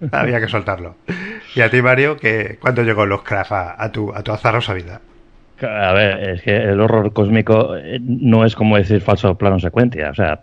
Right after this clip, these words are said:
Speaker 2: lo vamos a decir y no nos vamos a sentir mal, porque es que hay que decirlo. De hecho, para mí es el gran hallazgo de la obra de, de Lovecraft. Y lo que define casi,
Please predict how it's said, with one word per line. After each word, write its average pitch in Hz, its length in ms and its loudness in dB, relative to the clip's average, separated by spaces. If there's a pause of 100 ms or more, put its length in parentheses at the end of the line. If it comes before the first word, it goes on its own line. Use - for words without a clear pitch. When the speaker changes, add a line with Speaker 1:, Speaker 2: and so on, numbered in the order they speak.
(140)
Speaker 2:
lo 87 120 -4
vamos 87 220 4
a 101 80 6
decir 185 260 6
y 107 200 4
no 101 120 4
nos 104 160 4
vamos 98 200 2
a 90 60 -4
sentir 87 340 -6
mal, 104 200 2
porque 82 280 -8
es - 80 -10
que 95 100 -2
hay 98 40 0
que 98 120 2
decirlo. 85 400 -2
De 80 80 0
hecho, 90 240 -4
para 87 200 0
mí 87 120 0
es 90 120 -2
el 98 120 2
gran 87 180 0
hallazgo 85 500 2 (560)
de 104 140 2
la 85 160 6
obra 87 180 6
de, 82 360 0
de 87 100 0
Lovecraft. 110 440 2
Y 104 100 0
lo 90 280 0
que 87 120 -4
define 92 480 0 (100)
casi, 95 460 -2